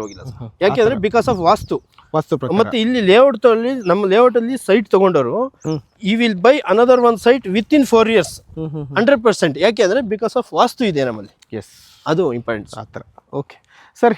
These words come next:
Speaker 2: ಎರಡ್ ಸಾವಿರದ ಎಂಟುನೂರು ರೂಪಾಯಿ per square feet, ಅದರಲ್ಲೂ ನೆಗೋಷಿಯಬಲ್ ಹೇಳ್ತಾ ಇದ್ದೀರಾ?
Speaker 1: ಹೌದು.
Speaker 2: ಟೆನ್ ತೌಸಂಡ್ ರುಪೀಸ್ ಬುಕಿಂಗ್ ಹೇಳ್ತಾ ಇದ್ದೀರಾ,
Speaker 1: ಹೌದು
Speaker 2: ಅಲ್ವಾ ಸರ್?
Speaker 1: ಹೌದು
Speaker 2: ಸರ್,
Speaker 1: ಸರ್.
Speaker 2: ಏನ್ ಅಪ್ರೂವಲ್ ಬರುತ್ತೆ ಸರ್ ಇದು?
Speaker 1: ಸರ್, ಇದು ಬಿ ಎಂ ಆರ್ ಡಿ ಎ ಅಪ್ರೂವಲ್, ಇಂಡಿವಿಜುವಲ್ ಈ ಖಾತಾ ಬರುತ್ತೆ, ನೈನ್ ಬಾರ್ ಲೆವೆನ್ ಎ ಖಾತಾ.
Speaker 2: ನೈನ್ ಬಾರ್ ಲೆವೆನ್ ಈ ಖಾತಾ.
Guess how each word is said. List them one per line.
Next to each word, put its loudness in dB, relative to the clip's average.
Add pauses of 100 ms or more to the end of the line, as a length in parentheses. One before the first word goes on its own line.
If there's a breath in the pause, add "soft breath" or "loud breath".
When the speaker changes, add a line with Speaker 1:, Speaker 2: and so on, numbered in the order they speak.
(100)
Speaker 2:
ಎರಡ್ 0
ಸಾವಿರದ 0 (100)
ಎಂಟುನೂರು -2
ರೂಪಾಯಿ -6
per -4
square -4
feet, -4 (160)
ಅದರಲ್ಲೂ -2
ನೆಗೋಷಿಯಬಲ್ -4
ಹೇಳ್ತಾ -6
ಇದ್ದೀರಾ? -4 (140)
Speaker 1:
ಹೌದು. -4
Speaker 2:
ಟೆನ್ 0
ತೌಸಂಡ್ 0
ರುಪೀಸ್ -4
ಬುಕಿಂಗ್ -4
ಹೇಳ್ತಾ -2
ಇದ್ದೀರಾ, -10
Speaker 1:
ಹೌದು -2
Speaker 2:
ಅಲ್ವಾ 2
ಸರ್? 0 (140)
Speaker 1:
ಹೌದು 2
Speaker 2:
ಸರ್, 2
Speaker 1:
ಸರ್. -8
Speaker 2:
ಏನ್ 4
ಅಪ್ರೂವಲ್ 2
ಬರುತ್ತೆ 0
ಸರ್ 2
ಇದು? -4 (260)
Speaker 1:
ಸರ್, 0
ಇದು 0 (140)
ಬಿ 0
ಎಂ 2
ಆರ್ 2
ಡಿ -2
ಎ 6
ಅಪ್ರೂವಲ್, 2 (200)
ಇಂಡಿವಿಜುವಲ್ 2 (220)
ಈ -2 (140)
ಖಾತಾ 2
ಬರುತ್ತೆ, -2 (380 loud breath)
ನೈನ್ 4
ಬಾರ್ 2
ಲೆವೆನ್ 2 (120)
ಎ -4
ಖಾತಾ. -6 (480)
Speaker 2:
ನೈನ್ -2
ಬಾರ್ -4
ಲೆವೆನ್ -4
ಈ 0
ಖಾತಾ. -4